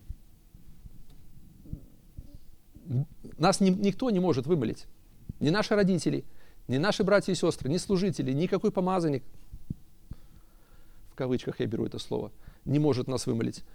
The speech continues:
Мне нужно достучаться до небес. Это моя нужда, да? Это мой ответ, это мои обстоятельства. Господь послал их для меня. Послушайте, Господь послал их для меня.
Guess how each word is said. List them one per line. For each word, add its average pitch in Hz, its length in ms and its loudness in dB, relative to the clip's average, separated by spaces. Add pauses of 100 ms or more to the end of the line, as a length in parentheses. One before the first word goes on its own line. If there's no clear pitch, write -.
(160)
Мне 160 500 2
нужно 120 400 2
достучаться 117 540 2
до 113 100 -2
небес. 123 440 -2
Это 143 240 2
моя 165 600 4 (400)
нужда, 123 580 2 (260)
да? 156 280 4 (380)
Это 165 240 4
мой 180 320 6
ответ, 139 280 4
это 139 140 4
мои 175 220 4
обстоятельства. 131 640 2
Господь 202 500 6
послал 180 480 6
их 170 260 4
для 147 140 4
меня. 160 480 0 (680)
Послушайте, - 540 0 (680)
Господь 202 400 4
послал 185 320 6
их 160 40 8
для 170 120 6
меня. 165 320 4